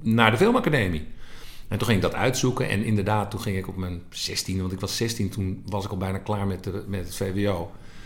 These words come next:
Dus toen fietste ik daar eens langs om zo'n form-, bleek dat je een formulier moest invullen. En toen ik eenmaal door die blauwe poort op de Overtoom, dus het br-, het gebouw bestaat nog, maar de school zit er niet meer. Toen ik daar naar binnen liep, toen dacht ik echt, "Oh my god."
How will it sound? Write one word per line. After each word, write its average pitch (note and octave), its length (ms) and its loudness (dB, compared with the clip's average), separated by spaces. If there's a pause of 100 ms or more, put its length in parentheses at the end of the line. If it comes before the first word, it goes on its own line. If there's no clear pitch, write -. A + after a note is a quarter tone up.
(220)
Dus A2 120 2
toen G#2+ 320 4 (160)
fietste - 340 2
ik G2+ 100 2
daar G2+ 160 6
eens F2+ 100 4
langs A2 320 6
om G2+ 100 2
zo'n G2 120 0
form-, G#2+ 400 0
bleek A2+ 320 8
dat G#2 100 6
je G#2 60 6
een F#2 60 6
formulier G2 440 8
moest B2 180 4
invullen. A#2+ 520 4 (400)
En G2 160 0
toen A2+ 160 6
ik A2 80 8
eenmaal A2 200 6
door G#2 120 4
die G2+ 120 4
blauwe G2+ 380 8
poort A2 320 2
op - 100 -8
de G2+ 80 -2
Overtoom, G#2 520 0
dus F#2+ 140 -2
het F#2+ 340 -4
br-, F2+ 120 -2
het F#2+ 240 -4
gebouw G2 240 0
bestaat F#2 320 -2
nog, E2 100 -6
maar E2+ 80 -4
de D#2+ 60 -6
school G#2+ 240 -4
zit F#2+ 160 -4
er - 60 -8
niet F2+ 120 -4
meer. F2+ 160 -6 (680)
Toen F#2 120 0
ik F2 100 2
daar F2 120 0
naar F2+ 100 0
binnen G2 220 4
liep, E2+ 160 0
toen E2+ 140 -4
dacht D#2+ 160 -4
ik - 120 -6
echt, E2 200 -4
"Oh E2 320 -4
my - 100 -8
god." F2+ 280 0